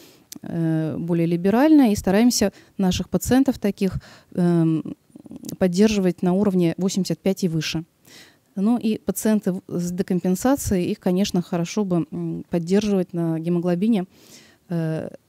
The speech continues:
не ниже девяноста грамм на литр. Это, конечно, м,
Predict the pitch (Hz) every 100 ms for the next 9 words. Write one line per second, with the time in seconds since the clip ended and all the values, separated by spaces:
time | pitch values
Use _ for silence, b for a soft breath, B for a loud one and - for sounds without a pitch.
0 | - 185 190 196 196 175 175 170 156 -
1 | 151 147 143 143 147 - 135 _ _ -
2 | - - B B B B B - 240 254
3 | 226 220 233 - 220 208 - 185 175 170
4 | 160